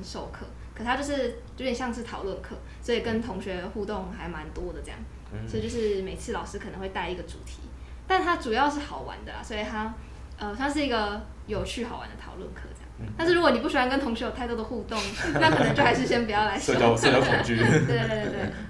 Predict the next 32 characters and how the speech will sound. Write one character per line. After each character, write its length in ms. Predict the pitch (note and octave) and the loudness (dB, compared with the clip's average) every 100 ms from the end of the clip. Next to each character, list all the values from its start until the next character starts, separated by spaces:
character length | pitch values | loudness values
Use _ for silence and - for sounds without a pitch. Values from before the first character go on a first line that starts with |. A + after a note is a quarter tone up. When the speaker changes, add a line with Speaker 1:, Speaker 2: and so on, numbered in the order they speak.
| - - - - - - | -10 -12 -12 -12 -12 0
Speaker 1:
但 100 | E4+ | 6
它 80 | - | 6
分 240 | E4+ D4 | 6 2
数 160 | D4 B3+ | 2 -2
蛮 180 | F#3+ - | -2 -8
甜 180 | - - | -10 -12
的， 140 | - - | -14 -14
对。 80 | - - - | -14 -12 -4
Speaker 2:
哦， 140 | G2+ | -4
所 120 | - | 2
以 40 | A#3+ | 6
都， 60 | |
Speaker 1:
大 60 | B3+ | 6
家 40 | |
可 80 | - | 6
能 80 | G3 | -2
都 80 | G#3+ | 4
九 60 | |
五， 40 | D#3 | 4
Speaker 2:
都 60 | |
零 160 | - C3 | 6 4
分 120 | A#2 | 2
很 80 | - | 0
重 140 | G#2 | -6
吗？ 60 | F#2+ F2+ | -8 -4
Speaker 1:
都 120 | C#4 | -4
九 220 | C#4 G3 | 0 2
五 100 | G#3 | 2
以 60 | E3+ | 0
上 200 | - - - | -8 -10 -10
这 60 | |
样。 80 | - | -14